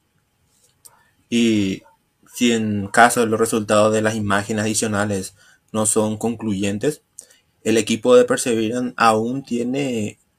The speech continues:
varias opciones para elegir en el futuro, incluido el uso de, de esta sonda de volumen del sistema de muestreo y almacenamiento en caché,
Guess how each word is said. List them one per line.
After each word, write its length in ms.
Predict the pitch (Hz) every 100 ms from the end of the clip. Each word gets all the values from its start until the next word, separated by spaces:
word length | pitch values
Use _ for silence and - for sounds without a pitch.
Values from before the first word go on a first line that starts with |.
| -
varias 300 | 110 123 127
opciones 420 | 120 - 107 107
para 200 | 120 117
elegir 480 | 120 113 110 104 107
en 120 | 107
el 80 | 107
futuro, 640 | - 104 101 98 92 - _ _ _
incluido 540 | 110 104 107 104 104 98
el 240 | 107 104
uso 320 | 110 107 101 107
de, 460 | 104 101 98 98 _ _ -
de 120 | 110
esta 520 | 104 113 107 98 95
sonda 680 | 95 - 107 104 110 123 - _ _ _ _ _ _
de 80 | 110
volumen 400 | 110 107 107 110
del 80 | 107
sistema 480 | - - 110 107 110
de 100 | 113
muestreo 480 | 117 107 - 113 107
y 40 |
almacenamiento 680 | 110 117 - 117 110 110 110
en 120 | 113
caché, 400 | 104 101 151 156